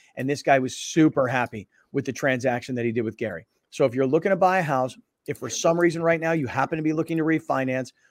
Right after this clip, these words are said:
for whatever reason, any sort of real estate transaction, Gary Cooper's the guy. Here's his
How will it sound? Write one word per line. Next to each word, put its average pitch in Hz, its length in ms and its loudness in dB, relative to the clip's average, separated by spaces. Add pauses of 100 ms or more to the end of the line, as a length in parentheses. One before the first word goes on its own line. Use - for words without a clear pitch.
(120)
for 156 100 -2
whatever 170 400 2
reason, 147 300 2
any 185 200 0
sort 190 220 0
of 170 60 2
real 165 160 4
estate 147 220 -2
transaction, 123 600 -2 (260)
Gary 143 240 4
Cooper's 127 360 -4
the 123 80 -8
guy. 107 180 -2
Here's 123 240 -4
his 120 240 -8